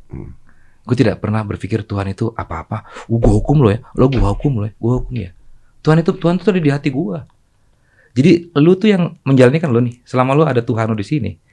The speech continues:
Speaker 2: Ini gua belajar berdasarkan experience gua juga. Terus juga dari beberapa obrolan-obrolan gua sama guru-guru lah gitu ya.
Speaker 1: Hmm.
Speaker 2: Kalau Tuhan udah di hati lo, lo melakukan apa juga karena Tuhan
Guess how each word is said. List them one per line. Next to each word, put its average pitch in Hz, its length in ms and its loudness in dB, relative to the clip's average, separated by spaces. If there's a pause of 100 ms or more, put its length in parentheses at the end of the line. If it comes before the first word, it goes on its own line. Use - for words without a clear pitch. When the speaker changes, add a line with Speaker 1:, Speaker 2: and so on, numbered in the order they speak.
(160)
Speaker 2:
Ini 147 180 4
gua 151 460 6 (1200)
belajar 107 720 4
berdasarkan 92 1300 2 (160)
experience 90 460 -4
gua 82 120 -8
juga. 76 260 -10 (380)
Terus - 180 -8
juga 87 260 -2 (140)
dari 85 300 -4
beberapa 85 400 -4
obrolan-obrolan 82 600 -6
gua 82 120 -8
sama 82 260 -8
guru-guru 95 440 0
lah - 240 -2
gitu - 260 -14
ya. - 40 -16
Speaker 1:
Hmm. 76 200 -16 (480)
Speaker 2:
Kalau 110 200 0
Tuhan 123 200 0
udah 110 160 -2
di 95 120 0
hati 85 300 -4
lo, 78 220 -6
lo 120 80 -4
melakukan 139 320 -2
apa 113 180 -6
juga 139 220 -10
karena 127 180 -8
Tuhan 127 360 -8